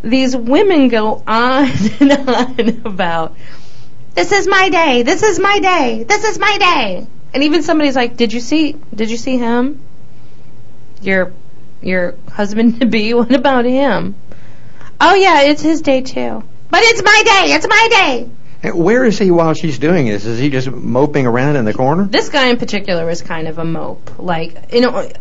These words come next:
Speaker 1: I don't wanna say he deserved her, but he was, like, playing video games, like, on the day of the wedding. She's like, "Harry, where are you? We're getting married. Come on." I sound like an old lady. I, I, I don't remember his name, but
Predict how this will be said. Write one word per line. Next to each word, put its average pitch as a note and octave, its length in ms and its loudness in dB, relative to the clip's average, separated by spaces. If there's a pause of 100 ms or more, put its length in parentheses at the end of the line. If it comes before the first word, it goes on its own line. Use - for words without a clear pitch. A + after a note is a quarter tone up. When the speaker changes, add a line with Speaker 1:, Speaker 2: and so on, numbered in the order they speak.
Speaker 1:
I B3 100 0
don't B3+ 80 4
wanna G#3+ 140 2
say G3 180 -2
he G3 100 0
deserved F#3 480 0
her, F3+ 80 0
but F3+ 140 -2
he F#3+ 40 -2
was, F#3+ 100 -2
like, G3 140 -4
playing F#3+ 240 -2
video E3+ 360 -2
games, D#3+ 340 -4
like, E3+ 200 -4
on F#3+ 100 4
the F#3+ 80 2
day F3 180 2
of F3 80 2
the F3 80 0
wedding. E3+ 320 -2
She's A3 180 -6
like, B3 180 2
"Harry, D#4+ 480 4
where - 140 2
are A4 260 4
you? F#4 340 0 (1000)
We're E4 140 0
getting A#4+ 300 2
married. A4+ 500 2
Come F#4 160 0
on." - 520 0
I F#3+ 80 -6
sound A3+ 200 0
like G3+ 120 0
an G#3 60 2
old G3 160 2
lady. E3+ 360 -2
I, F3+ 220 0
I, F#3+ 160 2
I G#3+ 240 -2
don't G#3+ 120 2
remember F#3+ 320 2
his E3+ 160 0
name, F3+ 220 2
but E3+ 160 -2